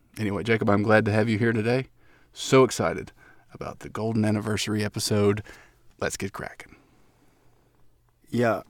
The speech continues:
Speaker 2: What do you mean by golden anniversary? Isn't that when people are married for, that's like fifty years, I think?
Speaker 1: I wasn't
Speaker 2: And
Speaker 1: talking,
Speaker 2: what
Speaker 1: that was tech, the twentieth episode.
Speaker 2: I know. So, like,
Speaker 1: Golden
Speaker 2: an
Speaker 1: anniversary.
Speaker 2: episo-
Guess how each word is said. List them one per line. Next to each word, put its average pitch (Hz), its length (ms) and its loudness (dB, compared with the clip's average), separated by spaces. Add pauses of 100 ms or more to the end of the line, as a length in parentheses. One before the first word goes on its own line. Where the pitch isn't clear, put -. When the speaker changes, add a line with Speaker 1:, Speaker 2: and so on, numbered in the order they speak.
(640)
Speaker 2:
What 139 180 2
do 170 60 4
you 180 100 4
mean 135 240 6
by 104 160 2
golden 92 760 2 (640)
anniversary? 85 760 -4
Isn't 104 180 -2
that 113 200 0
when 95 200 -2
people 92 680 -4
are 90 120 -4
married 87 340 -2
for, 95 180 -6 (640)
that's 98 220 -14
like - 160 -12
fifty - 320 -6
years, 98 280 -2
I 110 60 -4
think? 110 360 -8
Speaker 1:
I 95 140 2
wasn't 113 220 6
Speaker 2:
And 85 60 0
Speaker 1:
talking, 113 200 4
Speaker 2:
what 107 60 8
Speaker 1:
that - 20 8
was - 160 2
tech, - 300 0 (240)
the 120 160 0
twentieth 120 400 2
episode. 110 580 -4 (680)
Speaker 2:
I 117 100 2
know. 117 320 4 (300)
So, - 160 -6
like, 117 140 8
Speaker 1:
Golden 104 180 8
Speaker 2:
an 101 60 6
Speaker 1:
anniversary. 101 560 4
Speaker 2:
episo- - 160 -8